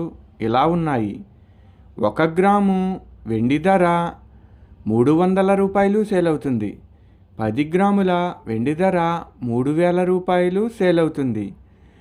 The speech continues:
అలాగే ఒక కేజీ వెండి ధర మూడు లక్షల రూపాయలు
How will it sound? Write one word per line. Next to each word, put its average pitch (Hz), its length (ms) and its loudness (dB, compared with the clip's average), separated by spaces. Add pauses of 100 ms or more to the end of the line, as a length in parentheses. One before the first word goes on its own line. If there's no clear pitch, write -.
(280)
అలాగే 185 500 2 (340)
ఒక 202 280 -4
కేజీ 180 540 0 (260)
వెండి 113 260 -2
ధర 185 260 0 (920)
మూడు 123 280 2
లక్షల 180 480 0
రూపాయలు 180 580 0